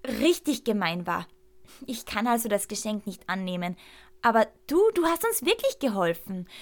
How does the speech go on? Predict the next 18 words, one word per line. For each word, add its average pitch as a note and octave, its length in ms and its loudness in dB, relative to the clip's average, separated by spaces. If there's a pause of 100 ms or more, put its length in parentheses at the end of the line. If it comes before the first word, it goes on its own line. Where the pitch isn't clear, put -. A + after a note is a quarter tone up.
(120)
Du E4 100 2
bist G#4+ 180 0
ein C#4+ 160 2
guter G4+ 340 4
Mensch, C4+ 400 4
der D#4+ 140 4
sich F4 180 2
diesen D4+ 300 -2
Osterkuchen E4+ 760 2
von D4+ 120 2
Herzen B3 420 2
schmecken A#3+ 380 0
lassen F3+ 360 -2
kann. F3+ 280 -8 (360)
Wirklich, B3 680 0 (140)
nimm C#4+ 260 4
ihn A3+ 140 6
ruhig. F3 320 -6